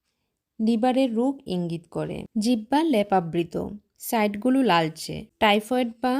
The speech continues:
প্যারাটাইফয়েড ইঙ্গিত করে। জিহ্বায় ছোট ছোট লাল দাগ স্কারলেট জ্বর ইঙ্গিত করে। জিহ্বা একদিকে ঝুলে পড়া স্নায়বিক বা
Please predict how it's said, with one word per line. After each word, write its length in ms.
প্যারাটাইফয়েড 880
ইঙ্গিত 400
করে। 280
জিহ্বায় 480
ছোট 300
ছোট 300
লাল 380
দাগ 240
স্কারলেট 720
জ্বর 240
ইঙ্গিত 340
করে। 240
জিহ্বা 380
একদিকে 520
ঝুলে 360
পড়া 380
স্নায়বিক 760
বা 140